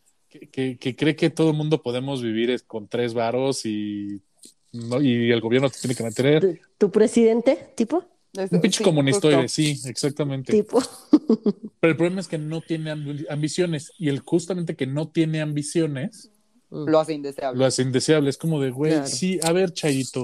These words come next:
Speaker 1: está bien tu mundo, lea-, vete a leer Marx. Es el güey de ciencias políticas. Que lea Marx,
Speaker 2: <laughs>
Speaker 1: güey.
Speaker 2: Qué hueva, güey.
Speaker 3: Es
Speaker 1: Sí.
Speaker 3: medio de hueva.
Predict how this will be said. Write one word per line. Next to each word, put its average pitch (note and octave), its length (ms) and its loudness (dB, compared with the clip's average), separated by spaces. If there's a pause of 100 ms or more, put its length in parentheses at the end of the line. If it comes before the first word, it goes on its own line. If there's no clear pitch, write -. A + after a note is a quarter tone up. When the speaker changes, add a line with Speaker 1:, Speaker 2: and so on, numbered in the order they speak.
(120)
Speaker 1:
está - 360 -2
bien F#3+ 240 0
tu F#3 120 0
mundo, E3 280 2
lea-, D3 180 0
vete - 240 -2
a G3+ 60 0
leer E3 240 4
Marx. D3+ 240 -2
Es A3 120 -2
el C#4+ 60 0
güey B3+ 140 2
de - 80 -4
ciencias G3+ 280 -8
políticas. - 600 -14 (560)
Que E3+ 100 2
lea F3+ 380 6
Marx, D#3 540 2
Speaker 2:
<laughs> - 60 0
Speaker 1:
güey. D3+ 640 -2 (380)
Speaker 2:
Qué G3 200 4
hueva, F3+ 540 4
güey. D#3 280 -2
Speaker 3:
Es E3 80 2
Speaker 1:
Sí. F#3+ 260 6
Speaker 3:
medio F#3+ 260 4
de F3+ 120 -2
hueva. D#3+ 360 -4